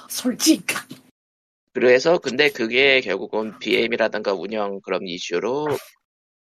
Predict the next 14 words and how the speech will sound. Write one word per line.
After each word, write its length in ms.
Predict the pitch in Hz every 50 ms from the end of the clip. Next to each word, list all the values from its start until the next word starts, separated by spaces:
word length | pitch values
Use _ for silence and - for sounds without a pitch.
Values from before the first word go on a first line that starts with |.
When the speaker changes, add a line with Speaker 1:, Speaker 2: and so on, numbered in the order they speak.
| _ -
Speaker 2:
팔아먹었기 460 | - 117 120 123 110 98 98 - 80 -
때문에 440 | - 107 82 101 - - 65 - - _ _ _ _ _ - - - - _ _ _ _ _ _ -
Speaker 1:
음. 80 | 98
Speaker 2:
접고 600 | - - 117 107 _ _ - 104 90 78 - - - _ _ _
오프라인으로 680 | - - - - - - 101 85 76 69 71 69 69 71
냈고, 480 | - - - - - - 58 - - - _ _ _ _ _ - - -
예. 160 | - - - _ _ _ _ _ _ _ _ _ _ _ _ _ -
Speaker 1:
아, 300 | - 107 101 82 73 - - _ -
서비스 440 | - - 127 120 131 151 - - 160
Speaker 2:
그 20 |
Speaker 1:
종료한 400 | 160 151 147 139 135 127 123 117 -
게임이니까 720 | 117 120 127 131 127 120 110 107 104 104 - 98 90 82
얘기하는 460 | 85 87 85 80 98 92 87 85 80 78
건데, 500 | 82 78 76 101 101 85 65 67 -